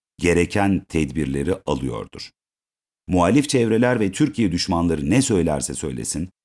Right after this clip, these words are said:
ne kadar bilgi kirliliği oluşturursa oluştursun, milletimiz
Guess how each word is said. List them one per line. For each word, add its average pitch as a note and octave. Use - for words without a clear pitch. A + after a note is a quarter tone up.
ne A2
kadar A#2+
bilgi F2
kirliliği D#2
oluşturursa D#2+
oluştursun, C#2+
milletimiz G2